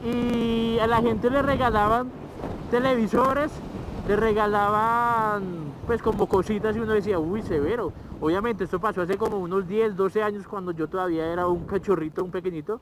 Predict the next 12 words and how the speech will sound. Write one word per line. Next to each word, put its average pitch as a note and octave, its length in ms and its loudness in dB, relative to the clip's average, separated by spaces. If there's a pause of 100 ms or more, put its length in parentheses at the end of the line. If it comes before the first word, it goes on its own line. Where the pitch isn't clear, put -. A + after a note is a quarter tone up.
Ey, C#3 320 -2 (380)
si - 140 -6
lavan D#3+ 240 -2
las G#3 100 -2
motos F3 340 -4
ahí, D#3+ 460 0
donde C#3+ 460 -4
las C3 200 -6
botan D#3 320 -4
en A3 120 -4
las F#3+ 120 -4
llantas E3+ 360 -6